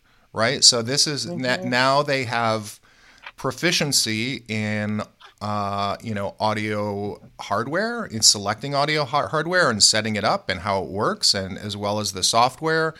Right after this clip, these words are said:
Speaker 1: and all the sort of details that you need to know about broadcasting live on the internet. So I feel like through this, you know, this kind of accident, we are a-,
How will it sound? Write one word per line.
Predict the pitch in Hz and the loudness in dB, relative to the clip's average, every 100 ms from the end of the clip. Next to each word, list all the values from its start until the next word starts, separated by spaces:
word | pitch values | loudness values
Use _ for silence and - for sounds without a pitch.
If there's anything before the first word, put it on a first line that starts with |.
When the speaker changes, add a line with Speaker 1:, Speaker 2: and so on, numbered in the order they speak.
| - - - _ | -14 -20 -20 _
Speaker 1:
and | 98 104 104 101 101 | -4 -2 0 -2 -2
all | - 110 | -2 0
the | 110 107 | 0 0
sort | 101 113 | -2 -2
of | 101 | -6
details | 92 107 - 123 131 | -8 -8 -2 -2 -2
that | 131 | -4
you | 110 | -4
need | 123 127 | -4 -4
to | - | -4
know | 131 143 160 | -4 -2 -2
about | 101 95 95 95 - | -2 0 0 -2 0
broadcasting | 101 101 107 101 - 101 | 0 0 0 -2 -2 -2
live | 98 95 | -2 -2
on | 101 92 | -4 -6
the | 95 | -6
internet. | 110 170 156 - _ _ _ _ - - - - | -2 -2 -2 -6 _ _ _ _ -20 -20 -20 -4
So | - 143 131 127 | 2 4 4 2
I | 135 | 0
feel | 131 - 160 | -4 0 2
like | 156 151 135 - - - - - - _ _ _ _ - | 4 4 2 -6 -20 -20 -20 -20 -20 _ _ _ _ -18
through | - 156 160 170 | -6 0 2 4
this, | 160 147 - - | 6 6 4 0
you | 139 | -6
know, | 127 120 113 | 0 0 0
this | 107 120 - - | -2 2 2 0
kind | - 135 | -2 -2
of | 113 | 0
accident, | - 135 175 - 107 104 101 - - | 2 2 2 0 0 -4 -6 -12 -12
we | 113 117 117 113 113 113 110 - - | -8 -4 -2 -2 -2 -2 -4 -6 -4
are | 104 104 104 101 101 | 0 2 2 2 0
a-, | - | -6